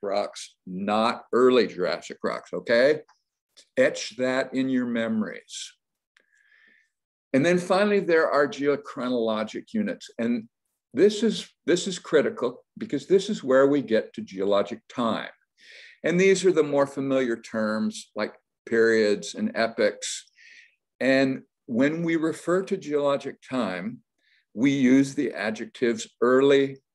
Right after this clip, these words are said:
middle, and late to describe, for example, epochs, which are divisions of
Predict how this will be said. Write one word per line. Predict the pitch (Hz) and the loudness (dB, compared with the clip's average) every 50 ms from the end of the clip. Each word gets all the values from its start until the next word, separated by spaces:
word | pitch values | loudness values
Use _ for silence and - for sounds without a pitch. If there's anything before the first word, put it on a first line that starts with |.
| _ _ | _ _
middle, | - 104 110 120 120 117 110 113 110 110 110 - - _ _ _ _ _ | -8 -4 0 2 2 4 4 2 2 0 -2 -6 -14 _ _ _ _ _
and | - 110 110 107 104 | -6 -4 -4 -4 -4
late | 101 104 117 123 110 101 101 - - - _ _ _ _ _ _ _ _ _ | -4 -2 0 0 0 0 -2 -6 -12 -20 _ _ _ _ _ _ _ _ _
to | - 131 120 | -4 -4 -4
describe, | 107 107 110 107 - - - - 110 107 101 92 87 92 95 90 90 87 - _ _ _ _ _ _ _ | -2 -4 -6 -6 -8 -14 -8 -2 0 0 0 0 -2 -4 -6 -6 -8 -10 -14 _ _ _ _ _ _ _
for | - - 113 107 | -4 0 2 2
example, | 107 107 107 - 117 107 101 - 101 85 - - | 2 2 0 -2 -2 -2 -2 -4 -8 -8 -4 0
epochs, | 120 143 143 - - - 64 - - - - - - | 0 0 0 -2 -4 -6 -6 -8 -12 -16 -16 -14 -6
which | 101 110 110 110 - 104 | -4 -4 -4 -4 -2 -2
are | 92 92 87 85 - - _ _ - | 0 0 0 -2 -4 -8 _ _ -2
divisions | - 117 104 98 107 95 98 - - 107 - 90 87 - - _ _ - | -2 -2 0 0 0 -2 -2 -4 -8 -10 -10 -10 -10 -12 -14 _ _ -2
of | 98 90 87 90 90 90 | 0 0 0 0 -2 -6